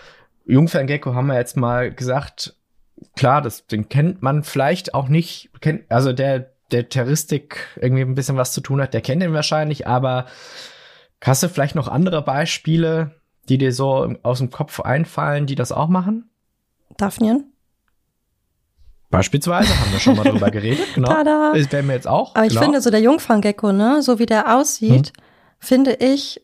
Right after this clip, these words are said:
Speaker 2: wenn man jetzt einen Gecko malen würde,
Speaker 1: Ja.
Speaker 2: dann ist es der Jungferngecko. Also,
Speaker 1: Ja.
Speaker 2: also so der, stellt
Speaker 1: Ja.
Speaker 2: euch einen typischen Gecko vor,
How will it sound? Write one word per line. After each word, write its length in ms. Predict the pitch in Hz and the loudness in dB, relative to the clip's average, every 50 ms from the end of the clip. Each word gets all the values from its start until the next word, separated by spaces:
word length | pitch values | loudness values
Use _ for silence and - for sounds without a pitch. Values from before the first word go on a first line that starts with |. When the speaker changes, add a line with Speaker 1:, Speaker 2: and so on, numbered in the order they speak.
| _ - | _ -2
Speaker 2:
wenn 200 | - 240 240 247 | 2 4 4 6
man 260 | 247 240 240 233 208 | 6 6 6 4 4
jetzt 240 | 220 233 226 - - | 2 0 0 0 0
einen 100 | 226 208 | 0 2
Gecko 280 | 220 247 240 - 233 196 | 2 2 2 2 2 2
malen 400 | 185 180 175 180 175 175 180 175 | 2 2 2 2 2 0 0 0
würde, 320 | 180 175 175 180 175 175 170 - _ _ _ _ _ _ _ _ _ _ _ _ - | 0 0 0 0 -2 -4 -4 -8 _ _ _ _ _ _ _ _ _ _ _ _ 0
Speaker 1:
Ja. 140 | 117 117 - - - | 0 0 0 -2 0
Speaker 2:
dann 200 | - 208 202 202 | 2 4 4 4
ist 140 | 196 - - | 2 2 0
es 160 | 208 - - | -4 -4 -2
der 120 | - 190 | -2 0
Jungferngecko. 640 | 175 165 170 - 180 170 165 160 156 - 160 180 170 - _ _ _ _ _ _ | 0 0 -2 -4 -4 -4 -4 -4 -6 -6 -8 -8 -10 -12 _ _ _ _ _ _
Also, 200 | - 185 185 175 | -4 -2 0 2
Speaker 1:
Ja. 160 | 151 107 104 - - - - - 208 - _ - - | 2 0 0 -2 -8 -18 -18 -18 -20 -18 _ -6 -4
Speaker 2:
also 200 | 196 175 180 185 | -4 -2 -2 -2
so 180 | 180 202 202 | 0 2 2
der, 180 | 202 202 185 185 - - - - | 4 2 2 0 -2 -8 -16 -12
stellt 260 | - 196 - 220 220 - | -10 -2 2 4 4 6
Speaker 1:
Ja. 60 | - | 4
Speaker 2:
euch 100 | 226 - | 4 2
einen 60 | 208 | 2
typischen 320 | - 247 - 202 190 196 | 2 0 0 0 0 0
Gecko 220 | 170 202 202 - 202 | 0 0 0 0 -2
vor, 420 | - - 190 196 196 190 196 202 | -2 0 0 0 2 2 0 -2